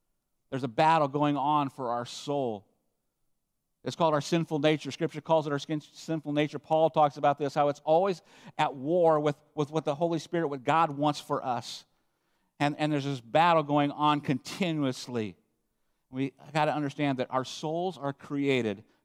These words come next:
to connect and worship God. Our souls are created to connect and worship God, to be filled by what only He can fill us. And,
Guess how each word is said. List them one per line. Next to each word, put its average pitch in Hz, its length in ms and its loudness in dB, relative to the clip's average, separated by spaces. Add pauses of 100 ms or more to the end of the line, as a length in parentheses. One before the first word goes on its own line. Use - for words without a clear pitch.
to 135 60 -12
connect 139 640 -6 (680)
and 117 160 -10
worship 123 480 -8 (800)
God. 80 400 -8 (1500)
Our 131 140 -4
souls 160 500 -2
are 147 160 -4
created 139 720 -2 (480)
to 123 40 -10
connect 131 540 -2 (180)
and 113 160 -10
worship 123 380 -10
God, 113 220 -2
to 113 40 -14
be 123 120 -8
filled 151 400 -4
by 131 120 2
what 135 200 -2
only 135 260 -2
He 165 280 -6
can 135 420 -6 (480)
fill 117 280 0
us. - 540 -8 (1080)
And, 120 220 -8